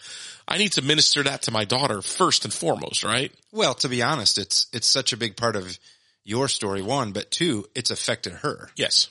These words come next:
Speaker 2: as well.
Speaker 1: Absolutely.
Speaker 2: Yeah.
Speaker 1: Hey, this is why your mom and I are divorced.
Speaker 2: Sure.
Speaker 1: You know.
Speaker 2: Sure.
Speaker 1: So I'm like, "All right." So I, I solicit some advice from some, some friends of mine at work and this and that. And I'm really thinking about what I'm gonna do. And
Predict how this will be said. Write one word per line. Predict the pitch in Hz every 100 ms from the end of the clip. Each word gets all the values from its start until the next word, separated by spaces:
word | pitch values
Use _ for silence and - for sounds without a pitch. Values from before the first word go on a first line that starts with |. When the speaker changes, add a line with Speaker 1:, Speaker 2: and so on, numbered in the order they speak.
| _
Speaker 2:
as | 113 107
well. | 117
Speaker 1:
Absolutely. | - 143 147 -
Speaker 2:
Yeah. | 113
Speaker 1:
Hey, |
this | 110 -
is | 110
why | 107
your | 101
mom | 107
and | 104
I |
are | 87
divorced. | 92 135 196 -
Speaker 2:
Sure. | - 220 - - -
Speaker 1:
You |
know. | -
Speaker 2:
Sure. | - 170 - _ _
Speaker 1:
So | - 147 - - - - - - _ _ _ _ _ _ _ _ _ -
I'm | 120
like, | 123 120
"All | 104
right." | 165 180
So | - 113 92
I, | 107 110 -
I | 117
solicit | - 127 127 123 -
some | - - 107
advice | 104 95 110 127 -
from | - 107
some, | 95 107 98 95 - - - -
some | 113
friends | 101 123 110 107
of |
mine | 104 101
at | 92 -
work | 135 151 151 147 147 117
and | 104
this | 120 -
and | 113
that. | 117
And | 113
I'm | 101
really | 107 107
thinking | - 110
about | 101 101
what | 104
I'm | 101
gonna | 98
do. | 95 101 104 101
And | 87